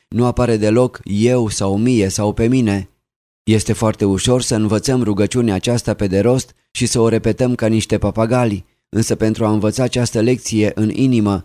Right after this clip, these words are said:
este nevoie să lăsăm totul și să-L punem pe Dumnezeu în centrul inimii noastre. Legea pe care o vom găsi cel mai des în mădularele noastre, dacă suntem sinceri, este legea egoismului care urmărește interesul și câștigul personal toată viața.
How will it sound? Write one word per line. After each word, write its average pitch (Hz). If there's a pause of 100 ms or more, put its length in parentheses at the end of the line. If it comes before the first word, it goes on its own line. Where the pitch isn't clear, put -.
este 104
nevoie 104
să 113
lăsăm 110
totul 107 (180)
și -
să-L 98
punem 110
pe 107
Dumnezeu 107
în 113
centrul 127
inimii 104
noastre. 110 (640)
Legea 117
pe 107
care 107
o 107
vom 107
găsi 107
cel 123
mai 110
des 123
în 113
mădularele 107
noastre, 107 (240)
dacă 120
suntem 107
sinceri, 123 (340)
este 107
legea 120
egoismului 113
care 107
urmărește 113
interesul 110
și 117
câștigul 107
personal 113
toată 127
viața. 107